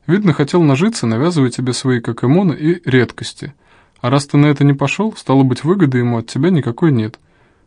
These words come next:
Вот он и состряпал эти небылицы и мне голову заморочил. А я тогда еще не знал, что он за человек, и оскорбил тебя. Ты уж, пожалуйста, меня прости. Дикобраз извинился очень длинно.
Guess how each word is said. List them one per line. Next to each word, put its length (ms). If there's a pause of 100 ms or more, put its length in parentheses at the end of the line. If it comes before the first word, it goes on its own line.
Вот 200
он 100
и 20
состряпал 580
эти 180
небылицы 540
и 20
мне 160
голову 360
заморочил. 680 (560)
А 80
я 120
тогда 240
еще 180
не 100
знал, 240
что 180
он 100
за 100
человек, 500 (340)
и 60
оскорбил 540
тебя. 340 (580)
Ты 100
уж, 140
пожалуйста, 480
меня 160
прости. 480 (1300)
Дикобраз 500
извинился 480
очень 280
длинно. 400